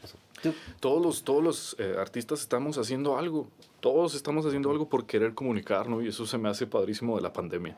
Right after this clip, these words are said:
Speaker 2: Pasaste
Speaker 1: Ujú.
Speaker 2: la, la cu-, por ejemplo, pasó con teatro, mucho teatro empezó, que todos sabemos que el teatro no se graba,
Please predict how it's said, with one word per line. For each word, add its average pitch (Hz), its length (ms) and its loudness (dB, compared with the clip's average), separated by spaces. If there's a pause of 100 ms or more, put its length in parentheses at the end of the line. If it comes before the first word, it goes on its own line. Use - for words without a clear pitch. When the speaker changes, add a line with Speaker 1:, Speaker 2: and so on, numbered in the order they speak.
(100)
Speaker 2:
Pasaste 120 480 -4
Speaker 1:
Ujú. 143 80 -4
Speaker 2:
la, 151 680 -2
la 107 180 0
cu-, - 120 -10
por 120 200 -8
ejemplo, 123 280 -4
pasó 117 260 -6
con 120 160 -6
teatro, 113 260 -2
mucho 110 320 -6
teatro 123 300 -6
empezó, 110 580 -4 (420)
que 110 220 -2 (100)
todos 120 220 -2
sabemos 117 300 -4
que 110 80 -8
el 107 60 -12
teatro 107 280 -8
no 113 80 -6
se 120 160 -8
graba, 117 300 -2